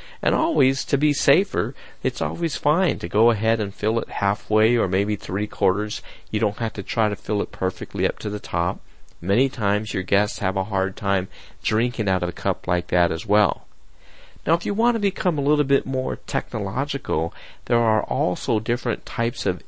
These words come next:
instruments that work very well for pouring liquids. For example, if you have one of these devices, it's a little metal type of a clip, and one half of it is gonna be set inside the cup.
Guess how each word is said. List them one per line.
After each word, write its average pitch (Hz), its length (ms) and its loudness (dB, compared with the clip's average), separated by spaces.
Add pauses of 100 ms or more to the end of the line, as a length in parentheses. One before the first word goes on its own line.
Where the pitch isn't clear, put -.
instruments 101 680 -2
that - 260 2
work 110 300 0
very 117 240 2
well 104 320 0
for - 140 -8
pouring 92 500 0
liquids. 92 640 -2 (420)
For 95 180 2
example, 95 720 0 (300)
if - 180 0
you 117 180 0
have 127 320 -2
one 123 140 0
of 127 120 0
these 120 220 0
devices, 101 840 0 (300)
it's - 200 0
a 113 60 6
little 143 400 2 (160)
metal 117 440 2
type - 280 -2
of 143 160 0
a 151 60 2
clip, 90 480 0 (400)
and 107 260 0
one 127 240 2
half 143 400 -2
of 120 140 0
it 104 180 4
is - 180 -4
gonna 117 200 0
be 107 200 0
set 113 380 2 (160)
inside 151 680 4
the - 80 -2
cup. - 400 -2